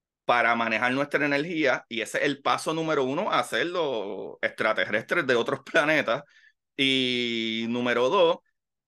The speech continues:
por lo menos mejorar, aunque sea un poquito, el gasto, ¿verdad? De estos combustibles y este tipo de, de, de, de cosas que utilizamos y quemamos y manejamos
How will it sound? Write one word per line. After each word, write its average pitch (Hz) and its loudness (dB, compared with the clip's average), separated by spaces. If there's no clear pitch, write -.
por 139 -4
lo 131 -2
menos 127 -6
mejorar, 156 -2
aunque 113 -6
sea - -6
un 165 -6
poquito, 143 -2
el 107 0
gasto, 135 -2
¿verdad? 107 0
De 113 4
estos 127 -6
combustibles 131 -2
y 107 -2
este 107 -2
tipo 127 0
de, 123 2
de, 117 0
de, 101 -4
de 101 -4
cosas 131 -4
que 139 -10
utilizamos 120 -2
y 113 -10
quemamos 123 -2
y 107 -6
manejamos 127 -2